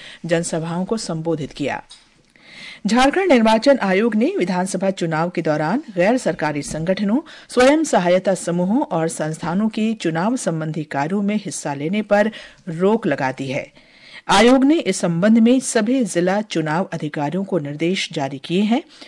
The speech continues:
मुख्य चुनाव अधिकारी के रवि कुमार ने कहा कि पहले चरण के मतदान के लिए मतदाता पर्चियां इस महीने की आठ तारीख तक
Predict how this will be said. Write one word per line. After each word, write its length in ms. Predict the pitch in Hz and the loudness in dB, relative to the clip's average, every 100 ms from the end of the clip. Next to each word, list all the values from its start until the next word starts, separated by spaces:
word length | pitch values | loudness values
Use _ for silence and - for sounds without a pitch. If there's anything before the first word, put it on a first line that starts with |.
| - - - | -20 -10 0
मुख्य 280 | 262 - 339 | 2 4 4
चुनाव 340 | 254 220 233 | 4 4 4
अधिकारी 560 | 202 180 180 185 196 226 - | 4 0 0 2 2 -2 -2
के 180 | 208 226 | 0 2
रवि 220 | 175 165 | 2 0
कुमार 380 | 160 151 175 214 | -2 -2 0 0
ने 120 | 165 | -2
कहा 340 | 147 156 220 - - - | -4 0 0 -2 -14 -6
कि 100 | 247 | -2
पहले 380 | 247 247 254 311 | 2 4 6 4
चरण 320 | 294 185 196 | 4 4 4
के 160 | 202 220 | 2 0
मतदान 480 | 160 - 156 170 226 | 0 -2 -2 0 0
के 140 | 226 | 0
लिए 280 | 214 233 254 170 | 2 2 2 -2
मतदाता 520 | 156 160 160 160 131 | -4 0 0 0 -4
पर्चियां 520 | - 175 190 202 247 294 | -2 -2 0 0 0 -2
इस 160 | 180 - | -8 -6
महीने 300 | 165 165 175 | -4 -2 -4
की 160 | 170 - | -4 -6
आठ 260 | 170 208 - | -4 -4 -4
तारीख 420 | 147 143 220 - | -6 -2 -4 -2
तक 160 | 208 | -4